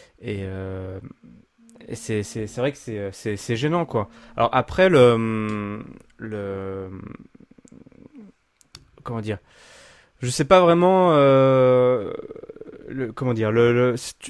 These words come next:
là où tu as raison, c'est qu'effectivement, en plus, on est, euh, dans une situation où il est en mode dé-, dé-,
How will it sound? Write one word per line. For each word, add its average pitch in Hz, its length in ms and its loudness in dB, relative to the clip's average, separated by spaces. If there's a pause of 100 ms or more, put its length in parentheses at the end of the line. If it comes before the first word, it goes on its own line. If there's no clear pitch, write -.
là 143 160 4
où 156 80 2
tu 160 100 2
as 147 40 8
raison, 165 240 6
c'est 139 160 -4
qu'effectivement, 143 480 -2
en 170 60 0
plus, - 260 -8
on 120 120 0
est, 120 140 0
euh, 107 460 -2
dans 113 100 -6
une 117 120 -10
situation 175 880 -2
où 156 340 0
il 120 160 2
est 131 160 4
en 117 80 0
mode 123 220 0
dé-, 135 300 2
dé-, 135 440 0